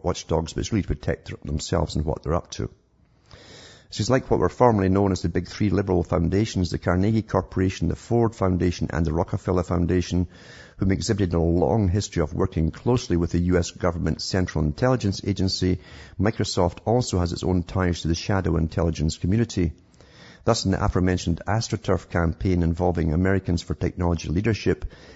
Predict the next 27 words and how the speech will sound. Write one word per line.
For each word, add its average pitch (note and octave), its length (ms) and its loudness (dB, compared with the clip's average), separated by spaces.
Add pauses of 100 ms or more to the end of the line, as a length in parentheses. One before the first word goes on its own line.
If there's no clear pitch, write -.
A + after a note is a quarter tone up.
and F2+ 140 0
another G#2+ 260 2
group F#2+ 280 -2
that F2 180 0
worked G2 240 -2
alongside F#2 720 0
this E2 160 -2
coalition F2+ 520 0
on E2 280 0
Microsoft's E2+ 500 -2
behalf G#2 480 -2 (460)
was A#2+ 220 4
a A2+ 40 0
group G2+ 240 0
called F2 320 2
Citizens F#2+ 500 -2
Against F2 500 -2
Government E2 420 0
Waste. G#2+ 500 -2 (720)
This A#2+ 200 -2
anti-regulation F#2+ 1120 2
group F2+ 240 0
was E2 160 -4
founded F2+ 340 0
in E2+ 140 0
nineteen F#2+ 360 -2
eighty-four F#2+ 720 0